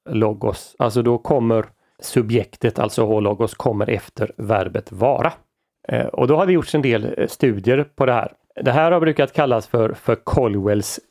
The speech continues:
regel. Det har en del stött på. Eh, den har att göra med det här om, om vil-, vad som har artikeln och vilken som är ordföljden. Den fick,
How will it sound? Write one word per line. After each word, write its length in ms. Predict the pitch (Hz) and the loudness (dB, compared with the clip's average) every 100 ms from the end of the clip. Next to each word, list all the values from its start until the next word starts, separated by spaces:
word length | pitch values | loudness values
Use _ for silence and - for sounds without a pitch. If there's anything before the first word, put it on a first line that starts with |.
| - | -4
regel. 760 | 120 127 104 101 131 139 107 107 - | -2 0 0 2 2 2 -2 -6 -4
Det 80 | |
har 220 | 107 110 104 | 0 0 0
en 120 | 101 | 0
del 300 | 107 98 117 | 0 -2 -6
stött 300 | - 104 - | -4 -4 -2
på. 260 | - 151 170 _ _ _ - | 0 2 0 _ _ _ -6
Eh, 200 | 113 104 - _ | -2 -2 -4 _
den 220 | 117 131 | 0 2
har 180 | 147 143 | 4 4
att 80 | 123 | 4
göra 280 | 123 113 104 | 4 2 2
med 160 | 120 | 2
det 100 | 127 | 2
här 280 | 120 101 95 | 2 0 -2
om, 260 | 113 104 107 | -2 -2 -4
om 340 | - 107 98 98 - _ _ - | -2 -2 -2 -6 -12 _ _ -2
vil-, 160 | 131 - | 0 0
vad 360 | 113 143 156 | 2 2 2
som 180 | 147 143 | 0 0
har 160 | 135 120 | 2 0
artikeln 580 | 113 160 151 - 170 160 | 0 -2 -2 0 0 2
och 340 | 135 - - - | -2 -4 -12 -8
vilken 440 | 113 123 107 113 | -2 -2 0 -2
som 180 | 101 110 | 0 0
är 220 | 101 95 | 0 0
ordföljden. 680 | 127 110 - 117 95 117 147 131 _ _ _ _ | -2 -4 -2 -2 0 0 0 -4 _ _ _ _
Den 260 | - 147 175 | 0 2 2
fick, 320 | 175 - - | 0 -2 -6